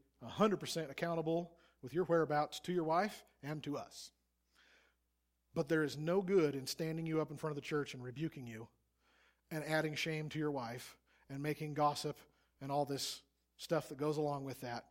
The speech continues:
We will restore you in private."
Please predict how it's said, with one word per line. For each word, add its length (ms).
We 240
will 420
restore 540
you 360
in 120
private." 380